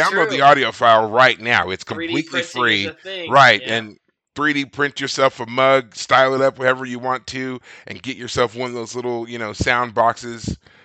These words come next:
Speaker 1: you
Speaker 2: Yeah.
Speaker 1: know, U S B it in there.
Speaker 2: Yep.
Speaker 1: You're good. You're
Speaker 2: Yep.
Speaker 1: good. So, yeah, you can probably make one yourself far cheaper than trying to hunt through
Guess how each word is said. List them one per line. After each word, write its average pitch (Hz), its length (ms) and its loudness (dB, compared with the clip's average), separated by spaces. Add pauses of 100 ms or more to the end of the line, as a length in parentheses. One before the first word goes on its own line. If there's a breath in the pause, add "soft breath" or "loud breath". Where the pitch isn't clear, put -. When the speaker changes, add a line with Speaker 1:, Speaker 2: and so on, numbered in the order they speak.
(180 soft breath)
Speaker 1:
you 113 140 -8
Speaker 2:
Yeah. 107 60 -4
Speaker 1:
know, 104 220 -6 (140)
U 127 300 -2
S 131 140 0
B 139 280 0
it 143 120 2 (160)
in 147 220 -2
there. 160 420 0 (360)
Speaker 2:
Yep. 123 260 -12
Speaker 1:
You're 120 200 -4
good. 127 300 -2 (320)
You're 107 160 -8
Speaker 2:
Yep. 120 80 -6
Speaker 1:
good. 98 160 -8 (120)
So, 98 480 -6 (200 loud breath)
yeah, 101 100 -10
you 101 60 -8
can 104 80 -14
probably 165 220 -2
make 143 200 -12
one 107 220 -6
yourself 110 400 -4
far 110 200 -4
cheaper 110 340 -10
than 92 300 -12 (340 loud breath)
trying 113 240 2
to 98 80 -6
hunt 98 300 -6
through 101 580 -10